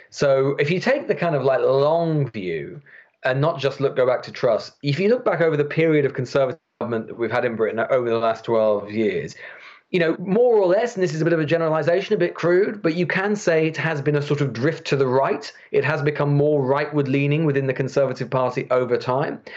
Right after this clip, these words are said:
And I think you can say that this is the kind of, sort of, this is the sort of end game of that, <laughs> if you like, or this has been the sort of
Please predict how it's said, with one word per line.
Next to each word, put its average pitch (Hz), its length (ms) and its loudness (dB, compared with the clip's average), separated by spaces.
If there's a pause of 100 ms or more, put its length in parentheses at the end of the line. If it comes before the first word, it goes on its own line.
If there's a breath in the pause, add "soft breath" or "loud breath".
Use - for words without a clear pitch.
(280 loud breath)
And 143 100 0
I 147 120 -2
think 180 200 -2
you 151 140 2
can 143 160 0
say 143 300 2
that 139 180 0
this 139 160 0
is 123 140 -2
the 123 80 0
kind 135 280 -2
of, 127 160 0 (680 loud breath)
sort 143 180 0
of, 113 160 -8
this 143 160 -2
is 127 100 -4
the 123 80 0
sort 131 160 0
of 131 80 2
end 156 240 2
game 123 260 2
of 110 140 -4
that, - 240 -2
<laughs> - 0 -
if 147 220 -6
you 131 160 0
like, 117 260 0
or 120 140 0
this 139 160 -2
has 131 120 -2
been 127 240 0
the 117 100 -2
sort 123 180 -2
of 107 120 -6